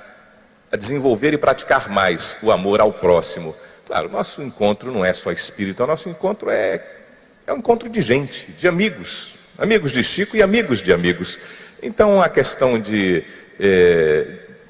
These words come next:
da religiosa da colega, eu vou pedir para que o Geraldinho fale sobre essa necessidade de desenvolvermos o amor ao próximo de todas as formas.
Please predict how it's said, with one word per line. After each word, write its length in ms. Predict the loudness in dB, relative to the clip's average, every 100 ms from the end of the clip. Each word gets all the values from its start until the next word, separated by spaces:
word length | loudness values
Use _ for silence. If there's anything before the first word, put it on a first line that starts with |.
| -18 -14
da 120 | -6
religiosa 560 | -2 -2 0 2 4 4
da 140 | 0
colega, 340 | 2 4 4 2
eu 40 |
vou 140 | 0 0
pedir 400 | -4 -12 -14 -6
para 120 | -4
que 80 | 0
o 20 |
Geraldinho 380 | 2 2 2 -2
fale 260 | 0 -2
sobre 300 | -2 -6 -2
essa 180 | -2 -2
necessidade 720 | -6 -6 -8 -6 0 2 2
de 120 | -6
desenvolvermos 760 | -12 -8 -4 0 0 0 -4 -8 -10 -12 -20 -8
o 120 | 2
amor 240 | 4 6 4
ao 80 | 4
próximo 420 | 4 2 2 -6
de 100 | -4
todas 280 | 2 2 2
as 120 | -4
formas. 460 | -4 -4 -6 -16